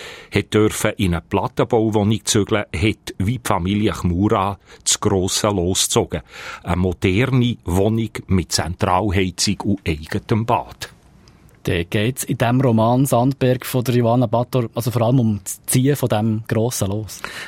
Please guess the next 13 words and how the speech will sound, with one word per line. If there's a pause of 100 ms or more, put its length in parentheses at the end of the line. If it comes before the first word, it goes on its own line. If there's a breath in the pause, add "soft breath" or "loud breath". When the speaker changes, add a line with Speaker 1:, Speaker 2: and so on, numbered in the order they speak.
(120)
Speaker 1:
Es
geht (100)
um (400 loud breath)
das
Verpassen (140)
vom
grossen
Los.
Weil
die,
die
es
ziehen,